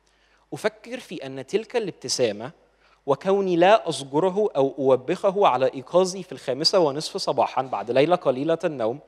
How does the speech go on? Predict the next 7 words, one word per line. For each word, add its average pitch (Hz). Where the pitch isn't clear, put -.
كل 220
هذا 170
لا 135
يناسب 151
قصة 190
الأنا 147
الطماع. 107